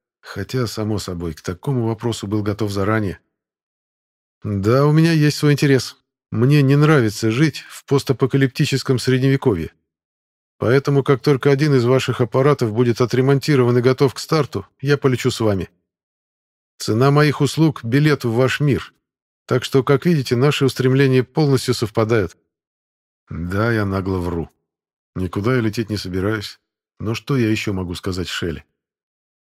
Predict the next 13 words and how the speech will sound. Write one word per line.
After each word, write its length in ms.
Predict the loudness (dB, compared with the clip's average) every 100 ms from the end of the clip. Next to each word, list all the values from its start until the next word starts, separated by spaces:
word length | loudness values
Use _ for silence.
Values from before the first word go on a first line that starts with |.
| _
Что 220 | -20 -10 -6
хочу 280 | -6 -4
вернуть 420 | -2 -2 -2 -4 -4
тот 200 | -6 -4
мир, 200 | -4 -2
который 340 | -4 -2 -2
мои 180 | 0 -2
предки 360 | -2 -4 -2 -8
потеряли 420 | -6 -4 -2 -4
с 80 | -6
началом 360 | -6 -4 -4
чужой 280 | -4 -2 -2
войны? 360 | 0 -2 -4